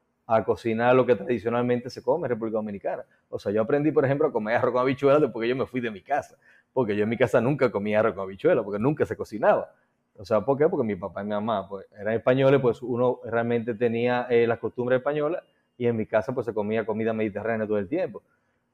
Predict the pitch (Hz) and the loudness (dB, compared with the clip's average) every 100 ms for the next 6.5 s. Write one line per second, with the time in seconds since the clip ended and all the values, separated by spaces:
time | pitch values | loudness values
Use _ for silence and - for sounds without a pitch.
0 | _ 135 120 120 117 139 135 135 139 139 | _ -4 2 2 6 6 6 6 4 4
1 | 139 131 139 143 143 139 139 139 143 143 | 4 4 2 2 2 2 2 2 2 2
2 | 160 117 113 113 113 110 104 - 113 131 | 0 0 0 0 -2 -6 -4 -2 0 0
3 | 113 117 107 - 120 120 120 120 123 123 | 2 0 0 0 0 2 0 4 4 4
4 | 117 123 127 131 127 131 - _ _ _ | 2 -2 -2 0 -2 -4 -8 _ _ _
5 | - 117 110 113 113 135 131 127 151 107 | -4 -2 0 2 4 4 4 2 0 0
6 | 107 101 110 107 110 | 0 0 -2 0 0